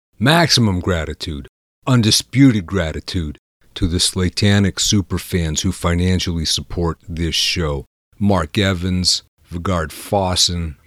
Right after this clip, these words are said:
Howard H. Smith, host of Talking Bollocks, Acid Rain singer.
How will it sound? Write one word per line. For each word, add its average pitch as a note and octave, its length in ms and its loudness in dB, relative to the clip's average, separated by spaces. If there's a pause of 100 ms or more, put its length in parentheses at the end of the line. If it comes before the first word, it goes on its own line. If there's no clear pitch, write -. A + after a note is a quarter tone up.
Howard G2 500 -2 (120)
H. F2+ 480 -2
Smith, - 720 0 (140)
host F#2+ 280 0
of D#2+ 100 -6
Talking E2+ 460 0
Bollocks, F2 580 0 (220)
Acid E2+ 380 0
Rain E2 300 0
singer. E2+ 540 0